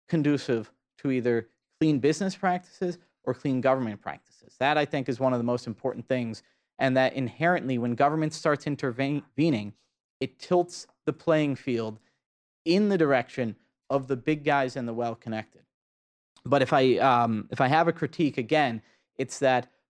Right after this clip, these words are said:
perhaps the word cronyism, with its implications of corruption and moral turpitude,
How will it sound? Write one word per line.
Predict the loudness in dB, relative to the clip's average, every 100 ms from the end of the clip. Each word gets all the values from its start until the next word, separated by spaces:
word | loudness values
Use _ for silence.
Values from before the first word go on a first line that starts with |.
| _
perhaps | -6 -2 0 0 -2
the | -4
word | 0 0 -2 _ _ _ _ _ -4
cronyism, | 0 2 2 0 -4 -4
with | -4
its | -4 -4
implications | -6 -4 -4 -2 -2 -4 -6 -2
of | 2 2 2 -4 _ _ _ _ -20 -20
corruption | -4 2 4 4 0 -2
and | 0
moral | 2 2 4 2
turpitude, | 0 0 2 -2 0 -2 -2